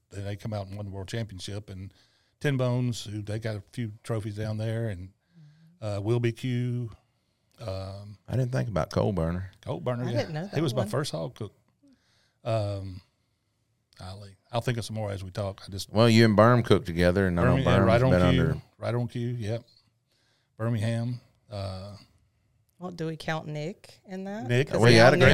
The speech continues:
Speaker 2: count
Speaker 3: got
Speaker 2: Nick.
Speaker 3: his own
Speaker 1: Great pig in the
Speaker 3: team.
Speaker 1: sky,
Speaker 3: Yeah.
Speaker 1: and, and I cook with those guys some. Great
Speaker 3: Yeah.
Speaker 1: pig in the sky, and they've done great. They one of the only couple teams out of Mississippi ever wanted to pick jig.
Speaker 2: That's right.
Speaker 1: I know the other one.
Speaker 2: <laughs> Yeah, you sure do. You know the other one. You know, and,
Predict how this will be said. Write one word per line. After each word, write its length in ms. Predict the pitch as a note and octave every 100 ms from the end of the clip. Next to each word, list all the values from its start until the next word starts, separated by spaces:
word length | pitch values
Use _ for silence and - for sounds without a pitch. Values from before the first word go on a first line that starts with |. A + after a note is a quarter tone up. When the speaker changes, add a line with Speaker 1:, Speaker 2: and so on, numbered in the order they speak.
| F2
Speaker 2:
count 80 | A2+
Speaker 3:
got 80 | F3
Speaker 2:
Nick. 60 | F3
Speaker 3:
his 120 | E3
own 80 | A#2+
Speaker 1:
Great 220 | C3 D#3
pig 220 | C#3+ B2+
in 80 | A#2
the 60 | B2
Speaker 3:
team. 20 |
Speaker 1:
sky, 400 | - A#2+ B2+ C3
Speaker 3:
Yeah. 140 | D#3+ A2+
Speaker 1:
and, 160 | A2+ B2
and 140 | G#2+
I 60 | B2
cook 180 | C3
with 120 | A#2+ A2
those 180 | C3
guys 260 | A2+ F#2+ F2
some. 120 | G2
Great 80 | F2+
Speaker 3:
Yeah. 120 | E2 E2
Speaker 1:
pig 40 | A2+
in 60 |
the 60 | G#2+
sky, 120 | A2+ A#2+
and 80 | A2
they've 120 | C3+
done 180 | A#2+ A2+
great. 240 | G#2+ B2
They 140 | C3 B2+ _ _ _ -
one 140 | A#2
of 60 | B2
the 80 | B2+
only 160 | B2+
couple 260 | A#2+ B2+ A#2+
teams 280 | C3 C3 A#2+
out 100 | B2
of 60 |
Mississippi 380 | B2+ A#2 C#3 A#2+
ever 120 | A2+
wanted 220 | A2+ A#2+ A#2
to 120 | C#3
pick 120 | D3+
jig. 280 | A2+ A2 G#2+ _ _ _ _ _ -
Speaker 2:
That's 240 | D2 -
right. 320 | F#2 G#2 - -
Speaker 1:
I 80 | A2
know 140 | A#2
the 160 | A#2+ C3
other 100 | A#2+
one. 220 | G2+ -
Speaker 2:
<laughs> 60 | -
Yeah, 200 | D#2 E2
you 200 | E2 F2
sure 260 | - G2+
do. 260 | G2+ A#2+ A2 -
You 160 | D2+ F2
know 180 | F#2 F#2
the 100 | G2
other 160 | A2
one. 140 | F#2+ F2 - -
You 160 | A2+ D3
know, 280 | C#3+ C3+ -
and, 300 | A#2 G#2+